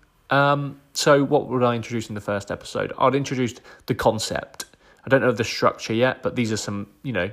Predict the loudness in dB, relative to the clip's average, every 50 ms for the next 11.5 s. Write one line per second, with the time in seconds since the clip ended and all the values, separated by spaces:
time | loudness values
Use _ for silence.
0 | -8 -6 -2 -2 -2 -2 -4 -8 -12 -10 -12 -8 -4 -4 -4 -4 -6 -8 -8 -6
1 | -4 -2 -2 -2 -2 -4 -8 -10 -10 -12 -14 -18 -20 -20 -6 _ 0 0 2 2
2 | 2 2 2 0 -2 -4 -4 -4 -4 -6 -12 -18 -20 _ _ _ _ _ _ _
3 | _ _ _ _ _ -4 -2 0 2 0 0 -2 -4 -8 -12 -14 _ _ _ _
4 | _ _ _ _ _ _ _ _ -20 -20 _ _ _ _ _ _ _ -2 4 6
5 | 6 6 6 2 -4 -16 -20 _ -2 2 2 2 2 0 -2 -8 -8 -8 -6 -8
6 | -8 -10 -12 _ _ -14 -8 -6 -6 -4 -4 -4 -6 -6 -4 -4 -6 -6 -6 -4
7 | -4 -2 -2 -4 -6 -14 -20 _ _ _ _ _ _ _ _ _ _ _ _ _
8 | _ _ _ _ _ -20 -10 -2 0 2 2 2 2 0 0 0 -2 -4 -4 -6
9 | -6 -4 -4 -4 -4 -6 -6 -2 0 2 4 4 2 2 -2 -6 -8 -14 -18 _
10 | _ _ _ _ -10 -10 -10 -10 -10 -10 -10 -10 -10 -6 -4 -2 -2 -2 -2 -4
11 | -2 -2 -2 -2 -4 -6 -8 -10 -10